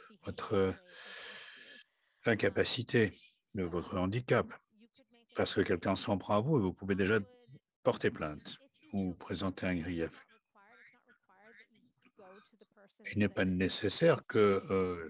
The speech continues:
vous adressiez vous-même directement à la personne, mais si vous êtes suffisamment à l'aise et si c'est quelque chose de nouveau, vous pouvez,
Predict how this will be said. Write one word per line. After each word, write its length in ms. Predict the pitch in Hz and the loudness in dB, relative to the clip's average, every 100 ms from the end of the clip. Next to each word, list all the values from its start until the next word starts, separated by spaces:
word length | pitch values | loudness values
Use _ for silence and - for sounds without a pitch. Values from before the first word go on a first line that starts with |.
| 85 | -8
vous 300 | 87 95 98 | -6 -2 0
adressiez 540 | 92 90 90 - 104 | 0 2 0 2 0
vous-même 480 | 90 95 104 127 113 | 2 0 0 0 0
directement 460 | 98 92 - 107 101 | -2 -2 -4 -2 2
à 40 | |
la 100 | 95 | 2
personne, 440 | 87 92 - 107 101 | 0 -2 0 2 2
mais 120 | 101 | 2
si 320 | - 190 214 | 2 4 4
vous 400 | 139 104 92 90 82 | 4 0 0 -4 -4
êtes 120 | 92 | -6
suffisamment 540 | - 92 92 95 95 92 | -6 -10 -4 0 2 2
à 40 | |
l'aise 320 | 92 95 92 - - - - - - - - 98 | 4 4 2 -2 -18 -20 -20 -20 -20 -20 -6 2
et 160 | 95 | 2
si 180 | - 110 | 0 -2
c'est 180 | - 107 | -2 0
quelque 300 | 110 101 101 | -2 -4 -8
chose 280 | - 104 - | -6 -8 -8
de 100 | 98 | -10
nouveau, 320 | 92 98 101 | -8 -6 -6
vous 1800 | 147 - - - - - - _ _ _ _ _ 180 _ _ - - _ - | -6 -8 -10 -12 -16 -14 -16 _ _ _ _ _ _ _ _ -20 -20 _ -4
pouvez, 340 | 104 104 | -4 -4